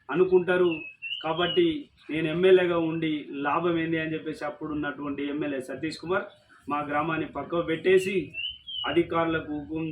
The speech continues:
జారీ చేస్తే వాళ్ళు భయపడి మా గ్రామాన్ని ప-,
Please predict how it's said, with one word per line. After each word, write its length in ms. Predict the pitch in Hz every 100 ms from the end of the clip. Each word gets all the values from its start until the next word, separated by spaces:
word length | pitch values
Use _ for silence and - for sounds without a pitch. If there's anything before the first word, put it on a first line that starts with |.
| 139
జారీ 220 | 143 160 160
చేస్తే 280 | 160 202 214 175 - _ _ 135
వాళ్ళు 280 | 151 147 143 123
భయపడి 440 | 139 156 160 156 147 131 - 143
మా 80 | 139
గ్రామాన్ని 360 | 139 135 139 131 123
ప-, 180 | 127